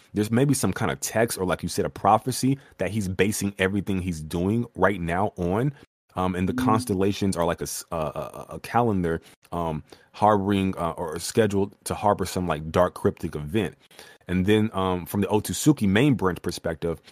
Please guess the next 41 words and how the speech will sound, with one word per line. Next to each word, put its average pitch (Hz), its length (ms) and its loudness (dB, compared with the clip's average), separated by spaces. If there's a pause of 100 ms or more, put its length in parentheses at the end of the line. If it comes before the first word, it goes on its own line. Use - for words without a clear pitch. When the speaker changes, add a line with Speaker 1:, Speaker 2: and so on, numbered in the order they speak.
(100)
Speaker 1:
they 113 140 0
seem 127 240 2
to 104 120 -2
know 87 340 2
things, 127 420 0
but 95 120 0
not 90 260 0
everything, 92 420 -2
to - 80 -6
the 85 100 -2
point 92 300 -4
where 87 100 -2
they 95 80 -2
have 95 200 -2
to 85 80 -8
send 85 260 -2
a - 20 -4
guy 87 260 2
like 85 220 -2
Urashiki 87 600 -4
to - 100 -8
gather 82 400 0
data. 78 420 -4 (220)
And 95 120 -2
by 90 140 6
what 92 240 0
means 90 380 -2
does 107 320 0
he 90 80 -4
gather 78 320 -2
that 71 240 -6
data? 69 280 -6 (360)
It's - 260 -4
all 110 220 8
interesting. 90 480 -4 (840)
Speaker 2:
You, 202 160 12
you 180 200 12
mentioned 202 340 12
something 160 280 12
pretty 143 240 12
cool. 127 480 12